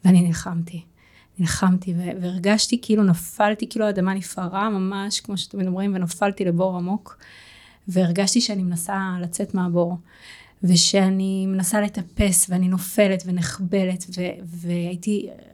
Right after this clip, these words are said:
ממש חוויתי את עצמי כולי פצועה, ועם ציפורניים מדממות מהטיפוס וחבולה, עד שפשוט התיישבתי על הרצפה של הבור,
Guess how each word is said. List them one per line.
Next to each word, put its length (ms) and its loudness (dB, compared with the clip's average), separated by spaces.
ממש 260 2
חוויתי 380 -2
את 100 -4
עצמי 220 -2
כולי 240 -2
פצועה, 600 0
ועם 840 -2
ציפורניים 680 0
מדממות 580 0
מהטיפוס 880 -2
וחבולה, 720 2
עד 100 4
שפשוט 360 -2
התיישבתי 600 0
על 100 2
הרצפה 440 0
של 200 0
הבור, 400 2